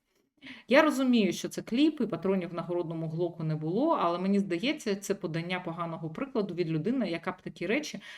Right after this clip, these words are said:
мала б пильнувати. Чи не так? І тут ми можемо подивитися, як це виглядає у відеокліпі. І, знову ж таки, як людина, яку теж вчили стріляти,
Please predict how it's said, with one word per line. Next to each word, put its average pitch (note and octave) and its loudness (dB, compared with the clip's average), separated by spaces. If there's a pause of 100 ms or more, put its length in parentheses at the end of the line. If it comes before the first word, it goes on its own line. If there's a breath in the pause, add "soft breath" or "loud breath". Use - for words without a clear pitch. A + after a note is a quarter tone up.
(100)
мала G#3+ 2
б - -8
пильнувати. G3 0
Чи F#3 -4
не E3+ -6
так? A3+ -2 (580 loud breath)
І F4+ 4 (220)
тут C#4+ -4
ми A3+ 0
можемо G#3 -2
подивитися, G3 -2
як F#3 -4
це - -6
виглядає E3+ -2
у D#3 -4
відеокліпі. F#3+ 0
І, F#3 4 (120)
знову F#3+ 0
ж - -12
таки, E3+ -2
як F3+ -2
людина, F3 -4
яку D#3+ -8
теж D4 2
вчили C4+ -2
стріляти, A#3+ 0